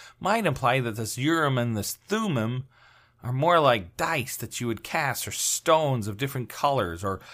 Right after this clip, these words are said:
or like I said, with, with different sides with Urim and Thummim, so you'd know exactly what God wanted. Well, he cast the lot,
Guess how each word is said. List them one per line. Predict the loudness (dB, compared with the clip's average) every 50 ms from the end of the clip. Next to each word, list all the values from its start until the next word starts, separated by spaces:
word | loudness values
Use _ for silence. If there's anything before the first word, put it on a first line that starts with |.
| -20 -20 -14 _ -2
or | 0 2 2 0
like | 0 0 0 0 0 -2
I | -4
said, | -4 -2 0 0 0 0 0
with, | -2 -4 -4 -2
with | -4 -4 -4 -4 -4 -2
different | -2 -2 -2 -2 -4 -4 -4 -2
sides | -2 0 2 2 2 2 2 0 0 0 -2 -4
with | -6 -4 -4 -4
Urim | -2 0 0 0 0 0 0
and | -2 -4 -4
Thummim, | -2 -2 0 0 0 0 -2
so | -4 -4 -4
you'd | -4 -2 -2
know | -2 -2 -2 -2
exactly | -4 -6 -6 -4 -2 -2 -2 -2 -4 -6 -4 -2
what | -2 -2 -2 0
God | 2 2 2 2 2
wanted. | 2 0 0 0 0 0 0
Well, | 2 2 2
he | 0 -2
cast | -6 -6 -4 -2 0 0 0 0 -2 -2 -4 -2
the | -2 0
lot, | 2 2 0 0 0 -2 -4 -6 -6 -6 -10 -16